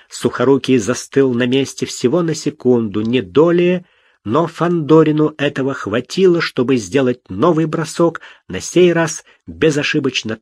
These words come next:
точный. Широкая петля обвела плечи самурая.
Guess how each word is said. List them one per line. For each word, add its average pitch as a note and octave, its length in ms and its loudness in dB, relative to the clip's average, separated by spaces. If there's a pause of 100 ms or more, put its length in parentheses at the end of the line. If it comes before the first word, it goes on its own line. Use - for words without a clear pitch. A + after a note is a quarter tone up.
(100)
точный. - 540 -6 (260)
Широкая B2+ 640 2
петля B2 580 -2 (120)
обвела B2 760 0
плечи A#2+ 460 -2
самурая. A#2 800 -4